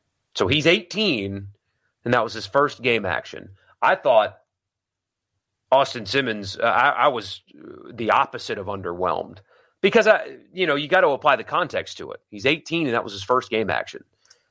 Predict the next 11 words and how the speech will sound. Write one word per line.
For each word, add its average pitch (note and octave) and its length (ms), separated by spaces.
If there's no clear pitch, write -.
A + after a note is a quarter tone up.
That, A2 240
that E3 140
arm C#3 420
is G2+ 140
so C3 260
live. F#2 680
It's A#2+ 180
so B2+ 200
real. G2 580
Um, F#2+ 440
and A#2 340